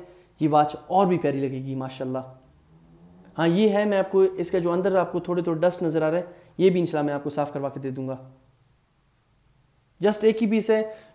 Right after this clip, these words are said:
जो पहले आएगा मैं उसको पहले दे दूंगा। बहुत सारे कस्टमर ऐसे रेट पे बात करते हैं और कुछ कस्टमर माशाल्लाह अभी अल्हम्दुलिल्लाह, अल्लाह का बड़ा एहसान है मुझ पे, शुक्र अल्हम्दुलिल्लाह कि अभी ऐसे ऐसे, अ, मतलब कस्टमर आ रहे हैं डायरेक्ट, "भाई कितने का है, हम प्राइस बता दें, भाई बुक कर लें",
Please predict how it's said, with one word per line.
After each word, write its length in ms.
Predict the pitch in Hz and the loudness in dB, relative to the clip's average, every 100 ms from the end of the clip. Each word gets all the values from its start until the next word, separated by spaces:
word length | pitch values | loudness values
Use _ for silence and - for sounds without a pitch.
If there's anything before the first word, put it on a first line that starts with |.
| - | -2
जो 80 | 175 | 0
पहले 380 | 196 220 220 | 2 4 4
आएगा 260 | 220 202 214 | 4 2 0
मैं 120 | 196 | 0
उसको 180 | 175 165 | -4 -2
पहले 260 | 175 196 185 | 2 4 4
दे 120 | 156 | 2
दूंगा। 380 | 143 139 131 - - - | 0 -2 -4 -6 -20 -2
बहुत 240 | 147 202 214 | 2 4 2
सारे 120 | 202 | 0
कस्टमर 300 | 196 208 196 | -2 -2 -4
ऐसे 180 | 190 165 | -2 2
रेट 220 | 190 202 | 2 2
पे 80 | 202 | 2
बात 200 | 202 202 | 2 2
करते 180 | 190 208 | -2 -2
हैं 80 | 185 | 0
और 180 | 185 | -2
कुछ 200 | - 226 208 | 0 -2 -2
कस्टमर 280 | 190 202 196 | -4 -2 -2
माशाल्लाह 340 | 185 190 196 | -2 0 0
अभी 240 | 180 196 196 - - 147 | 0 -2 -4 -10 -4 -2
अल्हम्दुलिल्लाह, 640 | 147 170 202 202 196 190 | 0 0 0 0 0 0
अल्लाह 280 | 185 190 190 | 0 0 -2
का 140 | 160 | -4
बड़ा 280 | 139 156 196 | -2 2 2
एहसान 300 | 190 185 180 | 2 -2 -2
है 40 | 175 | -2
मुझ 140 | 170 | -2
पे, 260 | 175 185 190 - - | -2 -2 -4 -14 -20
शुक्र 260 | - - 196 | -10 0 2
अल्हम्दुलिल्लाह 460 | 190 180 175 180 185 | 2 2 0 0 0
कि 140 | 185 | -2
अभी 260 | 151 170 196 | -2 -2 -2
ऐसे 360 | 185 202 208 | -2 0 0
ऐसे, 180 | 185 185 | 0 0
अ, 220 | 165 160 160 | -2 -4 -4
मतलब 560 | 156 156 185 175 175 175 | -2 -4 -4 -6 -4 -6
कस्टमर 320 | 170 180 160 | -4 -2 0
आ 80 | 160 | 2
रहे 160 | 170 | 0
हैं 420 | 175 - - - 151 | -4 -8 -20 -16 -2
डायरेक्ट, 320 | 190 214 214 | 2 2 2
"भाई 140 | 170 180 | 0 2
कितने 300 | 208 214 202 | 0 0 2
का 100 | 190 | 2
है, 60 | |
हम 120 | 190 165 - | 0 -4 0
प्राइस 220 | 180 196 | 4 4
बता 140 | 175 175 | 4 0
दें, 260 | 185 170 | 0 -2
भाई 120 | 156 165 | 0 0
बुक 220 | 190 - | 0 -2
कर 120 | 156 | -2
लें", 200 | 147 | -4